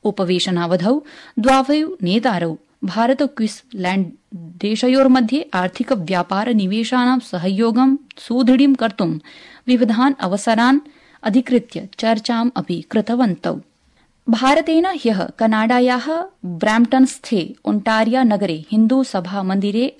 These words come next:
अतिवादिभिः पृथक्वादिभिः च कृतं हिंसाचरणम् अधिकृत्य चिन्ता प्रकटिता अस्ति। विदेश मन्त्रालयस्य प्रवक्ता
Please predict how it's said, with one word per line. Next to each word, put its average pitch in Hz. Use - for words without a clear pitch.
अतिवादिभिः 185
पृथक्वादिभिः 240
च 254
कृतं 214
हिंसाचरणम् 196
अधिकृत्य 214
चिन्ता 180
प्रकटिता 175
अस्ति। -
विदेश 185
मन्त्रालयस्य 233
प्रवक्ता 196